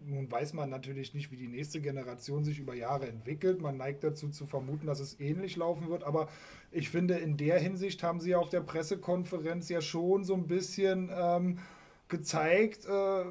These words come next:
ja, dass es auch, dass sie sich schon Mühe geben, da wieder auch ein paar exklusive Sachen vorzuschieben und ein paar neue Sachen und so. Also ich denk mal, da,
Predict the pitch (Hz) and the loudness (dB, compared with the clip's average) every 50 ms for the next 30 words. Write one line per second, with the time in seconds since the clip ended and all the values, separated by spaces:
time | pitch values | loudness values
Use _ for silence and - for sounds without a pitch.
0 | 165 156 147 143 - - 185 180 170 180 180 185 - - - - 165 190 190 - | -6 -10 -12 -12 -8 -4 -2 0 2 4 4 4 2 2 -4 -6 -4 -4 -4 -4
1 | - - 156 156 170 175 185 175 151 - 175 175 185 175 - 208 220 220 196 175 | -6 -12 -16 -12 -6 -2 -2 -2 -2 -2 -6 -4 -4 -2 2 4 6 6 6 6
2 | 180 220 233 185 170 185 190 175 165 147 147 156 170 185 180 165 156 143 - - | 6 6 6 4 4 2 2 2 2 2 2 2 2 2 0 -2 -4 -10 -18 -20
3 | - - - - - 147 165 170 180 180 185 165 156 160 - 180 175 180 170 156 | -20 -20 -20 -18 -16 -12 -10 -4 0 2 2 2 2 0 -2 0 2 2 2 0
4 | 156 - - 156 147 147 175 190 190 147 143 170 180 - 247 220 - 160 147 147 | 0 -4 -2 -2 0 0 -2 -2 -2 -2 -2 -2 -2 -2 -4 -2 -2 -2 -2 -2
5 | 151 - 135 139 135 127 135 131 131 139 135 143 143 135 135 151 196 240 226 147 | -6 -8 -6 -6 -6 -6 -6 -8 -8 -8 -6 -4 -4 -2 -2 -2 -2 -2 -4 -4
6 | 135 127 117 - 135 120 117 113 110 113 113 110 107 104 - - 110 110 123 127 | -6 -6 -8 -8 -10 -10 -10 -10 -10 -10 -12 -12 -14 -16 -20 -20 -20 -20 -20 -16
7 | - 127 135 123 127 127 117 - - - - - - - - - 139 135 143 165 | -12 -10 -8 -8 -8 -8 -10 -12 -18 -20 -20 -20 -18 -18 -12 -10 -10 -8 -4 -4
8 | 147 143 135 | -2 -2 -2